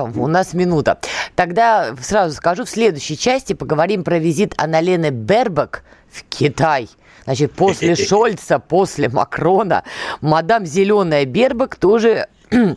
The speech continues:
Speaker 1: посетила Поднебесную, но, судя по тому, что я вижу, и что пишет пресса, и даже издание «Шпигель», в общем, странный там был визитик, Дим Юрьевич. Это, знаете, как в очень пошлом анекдотике, даже цитировать его не буду,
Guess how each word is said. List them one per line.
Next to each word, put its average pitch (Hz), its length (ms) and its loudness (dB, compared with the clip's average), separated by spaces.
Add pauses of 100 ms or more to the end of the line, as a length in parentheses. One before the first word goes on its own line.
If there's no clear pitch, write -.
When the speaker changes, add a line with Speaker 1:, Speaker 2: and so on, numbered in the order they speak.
(280)
Speaker 1:
посетила 208 500 2
Поднебесную, 180 760 0
но, 202 220 2
судя 214 300 -2
по 165 100 -8
тому, 185 220 0
что - 120 -4
я 165 140 4
вижу, 180 380 2
и 156 40 2
что - 180 -2
пишет 147 400 0
пресса, 190 420 0
и 147 40 0
даже 139 240 0
издание 131 400 0
«Шпигель», 202 580 -2 (360)
в 160 60 0
общем, 208 260 0
странный 185 460 0
там 117 160 -2
был 117 120 0
визитик, 127 500 -2
Дим 131 160 0
Юрьевич. 131 380 0 (240)
Это, - 200 -2
знаете, 208 240 -2
как 151 200 -6
в 165 40 2
очень 175 220 -2
пошлом 165 360 -2
анекдотике, 151 880 0
даже 131 300 -2
цитировать 123 560 -2
его 139 100 0
не 143 120 0
буду, 226 320 2